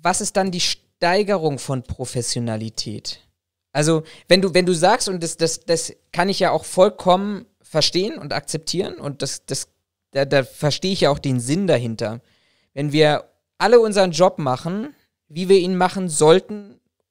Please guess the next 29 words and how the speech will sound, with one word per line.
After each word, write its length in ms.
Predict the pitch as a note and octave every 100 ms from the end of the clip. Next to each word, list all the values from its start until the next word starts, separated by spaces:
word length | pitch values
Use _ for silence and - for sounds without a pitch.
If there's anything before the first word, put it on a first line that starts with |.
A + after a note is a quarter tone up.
| _ _ _ _
weil 180 | C#3 C#3
es 100 | C3+
irgendwie 260 | B2+ C3+ C3
in 80 |
unserer 200 | B2 A#2+
Dienstanweisung 580 | C3 F3 F3 D#3 D3+ D3+
steht, 320 | C#3+ D3 D3
weil 140 | C3+ A#2
wir 80 | A#2
das 160 | A#2
unserem 240 | A#2 A#2+ B2
Kunden 240 | F3+ F3
versprochen 500 | D#3+ D3 C#3+ C#3+ C#3
haben, 180 | C3 C3
weil 120 | A#2+
wir 80 | A2
einen 80 | A2+
Vertrag 500 | A#2+ - D3 D#3+ D#3+
haben 220 | C#3+ C#3
oder 160 | -
sonst 260 | A#2 C#3 D#3+
irgendwas, 480 | - C#3 - D#3+ - - - _ -
dann 140 | C#3+
sind 180 | C#3+ E3
wir 80 | E3
professionell. 920 | D#3+ D#3+ - D#3 - C#3+ C3+ B2+ A#2
Wer 160 | C#3 D3
ist 180 | - -
denn, 260 | E3+ F3